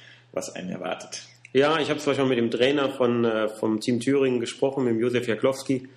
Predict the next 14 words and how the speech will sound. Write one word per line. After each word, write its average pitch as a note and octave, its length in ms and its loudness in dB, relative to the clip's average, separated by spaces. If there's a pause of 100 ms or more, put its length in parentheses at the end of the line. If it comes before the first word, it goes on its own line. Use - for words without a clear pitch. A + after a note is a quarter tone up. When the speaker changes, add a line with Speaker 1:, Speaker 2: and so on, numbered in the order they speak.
(400)
Speaker 2:
Ähm, G#2 720 0 (400)
der B2 80 4
ist C3+ 120 -2
zwar A#2+ 100 4
auch C#3 40 0
nicht D3+ 160 0
glücklich, C#3+ 280 0
dass C3 100 0
er B2+ 60 2
direkt A#2+ 260 0
auf B2+ 140 0
uns D3 320 0
trifft, - 240 2
aber A2 320 -2